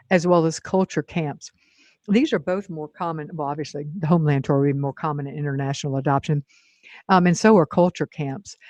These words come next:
Um, so less common in domestic adoption, but so let me just, uh, uh, talk a little bit about, uh, the importance,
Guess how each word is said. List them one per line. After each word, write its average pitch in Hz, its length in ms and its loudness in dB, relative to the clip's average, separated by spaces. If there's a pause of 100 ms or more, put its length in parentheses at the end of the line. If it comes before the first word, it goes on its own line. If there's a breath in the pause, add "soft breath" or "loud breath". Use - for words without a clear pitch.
(240 soft breath)
Um, 156 440 2 (280)
so 190 160 2
less 196 300 2
common 175 360 2
in 151 140 0
domestic 160 580 -2
adoption, 139 600 -8
but 151 240 -4
so 170 140 -4
let 185 160 -2
me 165 140 -4
just, - 440 -10
uh, 147 200 -6 (480 soft breath)
uh, 151 200 -4 (380)
talk 196 240 2
a 170 60 0
little 190 240 -2
bit 151 240 -2 (920)
about, 156 440 0
uh, 160 220 -2
the 165 160 -2
importance, 156 600 -6